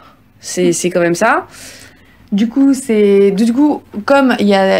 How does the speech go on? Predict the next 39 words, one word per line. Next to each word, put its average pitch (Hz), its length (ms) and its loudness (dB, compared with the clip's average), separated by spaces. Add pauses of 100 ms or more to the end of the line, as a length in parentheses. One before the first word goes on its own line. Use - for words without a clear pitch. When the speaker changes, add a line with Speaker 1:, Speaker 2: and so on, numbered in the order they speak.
(100)
Speaker 2:
effectivement 226 580 -2
des 202 140 0
femmes 226 240 0
qui 202 100 -6
vont 190 160 -2
se 185 100 -8
retrouver 208 480 -2
là, 214 300 2 (420)
euh, 175 200 0
bien 208 240 0
malgré 220 420 2
elles, 214 360 2
pour 220 180 -4
rendre 220 160 0
service 208 400 -2
et 190 60 -4
pas 220 180 0
parce 190 180 -4
qu'elles 185 200 -6
sont 185 160 -6
intéressées 170 440 -4
par 143 180 -6
le 190 120 0
poste, 311 400 -2 (500)
en 190 120 -2
réalité, 180 600 -2 (400)
on, 247 60 -2
on, 233 580 0
on 220 80 0
crée 302 200 -2
une 277 120 2
sorte 240 180 0
de 214 60 0
suspicion 285 680 -4
généralisée 240 760 0
sur 226 300 0
la 202 100 2
présence 247 400 -2
de 226 200 -2